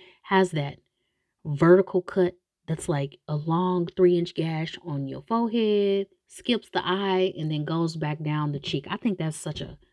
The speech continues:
an awesome, um, injury to have when they put that on people. It automatically makes you menacing. And I think that John, I don't, I think, I feel like now that I'm thinking about it, now it was bloody and red and fresh at that time.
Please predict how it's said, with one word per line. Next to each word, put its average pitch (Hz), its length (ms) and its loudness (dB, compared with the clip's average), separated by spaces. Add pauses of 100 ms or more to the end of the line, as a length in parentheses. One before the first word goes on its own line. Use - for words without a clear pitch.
(100)
an 151 220 -4
awesome, 143 500 0 (420)
um, 139 480 -2
injury 165 340 4
to 147 60 0
have 160 360 0
when 156 100 -2
they 151 80 -2
put 180 180 -2
that 160 120 -2
on 156 120 0
people. 170 280 2
It 156 200 -6
automatically 190 720 2 (380)
makes 175 260 2
you 180 80 2
menacing. 180 640 2 (580)
And 170 140 2
I 156 80 0
think 202 320 0
that 147 240 -4
John, 185 640 0 (720)
I - 160 2
don't, 294 240 8
I 370 80 8
think, 415 260 4
I 339 100 6
feel 349 220 12
like 311 300 0 (400)
now 233 380 2
that 269 100 0
I'm 247 120 0
thinking 262 260 4
about 254 300 4
it, 247 100 0
now 196 160 0
it 220 100 6
was 226 160 2
bloody 220 360 6
and 196 100 2
red 202 180 8
and 151 140 0
fresh - 420 6
at 240 140 -2
that 247 140 -2
time. 254 420 2